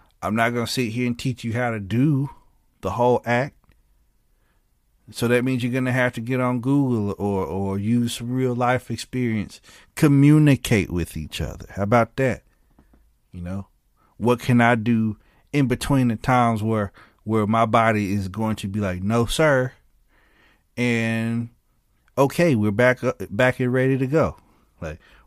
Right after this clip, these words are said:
what can I do for you to fill that time? Simple, huh?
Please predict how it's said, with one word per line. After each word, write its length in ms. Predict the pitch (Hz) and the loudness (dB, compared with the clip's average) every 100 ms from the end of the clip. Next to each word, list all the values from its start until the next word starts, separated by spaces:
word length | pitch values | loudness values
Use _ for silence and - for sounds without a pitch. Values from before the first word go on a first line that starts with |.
| - | -2
what 240 | 127 131 | 0 0
can 140 | 127 | 0
I 100 | 123 | 0
do 260 | 123 120 127 | 0 2 0
for 160 | - 110 | 0 -4
you 160 | 104 98 | -2 -4
to 80 | |
fill 300 | 92 120 110 | -4 -2 -2
that 260 | 101 98 - | -2 -4 -6
time? 260 | 104 87 80 _ _ _ _ _ _ _ _ - _ _ _ _ _ _ _ _ _ _ _ _ _ _ _ _ _ _ _ _ _ _ _ _ _ _ _ _ _ _ _ _ _ _ _ _ _ _ _ _ _ - | -8 -8 -12 _ _ _ _ _ _ _ _ -20 _ _ _ _ _ _ _ _ _ _ _ _ _ _ _ _ _ _ _ _ _ _ _ _ _ _ _ _ _ _ _ _ _ _ _ _ _ _ _ _ _ -14
Simple, 440 | 87 - 190 101 | -2 4 4 2
huh? 220 | - 123 | 0 0